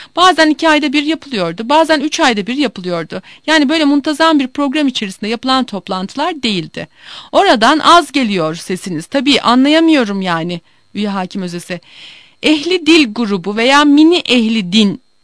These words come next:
Grubu hakkında bilginiz var mı? Profesör Haberal, hangi grup? Üye hakim Özese, ehli dil grubu veya mini ehli din grubu hakkında bilginiz var mı? Profesör Haberal,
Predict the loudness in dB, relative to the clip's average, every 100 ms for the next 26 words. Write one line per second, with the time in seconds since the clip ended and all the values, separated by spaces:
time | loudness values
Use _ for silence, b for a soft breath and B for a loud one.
0 | -6 -2 0 0 0 -2 0 -2 -2 -2
1 | 0 0 0 0 0 -2 -6 -8 _ -8
2 | -8 -6 -6 -6 -4 -2 -2 -6 _ 0
3 | 2 2 -2 -4 -4 -4 -6 _ b b
4 | -2 0 0 -2 -4 -6 -6 -8 -8 -10
5 | b b -2 0 0 -4 -2 0 0 0
6 | -4 -4 -6 -4 0 2 0 -2 B B
7 | B 2 6 6 4 0 -2 -2 0 -2
8 | 2 4 4 2 -6 -4 -2 -2 -2 -2
9 | -4 -4 -2 -4 0 -2 0 2 2 2
10 | -2 -6 _ _ _ -8 -6 -6 -6 -8
11 | -6 -6